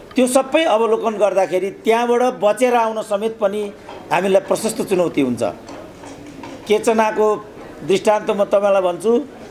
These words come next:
हामी जाने बित्तिकै यतापट्टि दुईजना सुरक्षा,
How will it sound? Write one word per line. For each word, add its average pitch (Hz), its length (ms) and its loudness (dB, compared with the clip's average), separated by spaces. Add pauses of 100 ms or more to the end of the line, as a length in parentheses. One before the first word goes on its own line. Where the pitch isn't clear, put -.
(920)
हामी 214 200 2
जाने 226 360 0
बित्तिकै 226 500 0 (1040)
यतापट्टि 226 540 2
दुईजना 220 400 2
सुरक्षा, 220 500 2